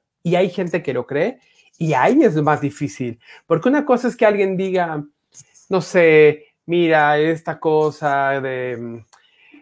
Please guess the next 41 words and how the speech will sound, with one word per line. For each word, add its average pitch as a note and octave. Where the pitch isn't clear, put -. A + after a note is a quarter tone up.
que D#3
las C#3+
mujeres D#3
trabajen C#3+
o C3
que C3+
los C3
hombres C#3+
gays C#3
se C#3+
casen, C#3+
como C#3
que D3
no D#3+
me D#3+
gusta D3
tanto", C#3+
y D3+
uno D3+
habla C#3
y C3+
dice, C#3+
"Mira, C#3
no C#3+
es D3
cuestión D3+
de C3+
gustos, C#3+
de C3+
derechos", D3
pero E3+
es F#3
más A3
difícil F3
trabajar D3+
cuando C#3
alguien C#3+
dice, C#3+
"No, F3+
es D#3+
que -